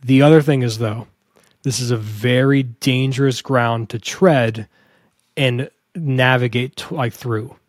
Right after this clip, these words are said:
because think about it this way. We're going full circle. The reason you don't like Batman is because it does things, um,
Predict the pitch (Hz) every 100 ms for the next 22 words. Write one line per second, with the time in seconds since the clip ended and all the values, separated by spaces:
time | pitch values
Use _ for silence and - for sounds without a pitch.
0 | - 127 - 135 123 117 - - _ _
1 | _ _ _ _ _ _ _ _ 147 143
2 | 151 147 135 151 - 117 123 - _ _
3 | _ _ _ - 120 113 120 117 - 131
4 | 131 156 131 117 123 - _ _ _ _
5 | _ _ _ _ - 117 107 120 127 139
6 | 131 131 127 113 123 131 127 107 123 131
7 | _ _ _ _ - 110 117 - 113 117
8 | 107 - - 127 131 123 - 135 131 120
9 | - 143 123 117